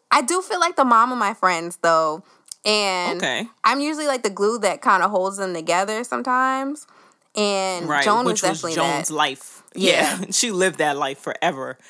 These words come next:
Speaker 2: I wa-,
Speaker 1: But
Speaker 2: some part of me, like, wish that she didn't, you know, feel that need to do it, 'cause I feel like her character might have developed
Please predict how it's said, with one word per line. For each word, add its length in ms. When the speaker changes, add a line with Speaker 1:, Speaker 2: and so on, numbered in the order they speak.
Speaker 2:
I 140
wa-, 60
Speaker 1:
But 200
Speaker 2:
some 240
part 220
of 80
me, 160
like, 240
wish 280
that 180
she 320
didn't, 460
you 40
know, 140
feel 400
that 220
need 320
to 80
do 260
it, 220
'cause 160
I 80
feel 160
like 180
her 140
character 500
might 260
have 140
developed 640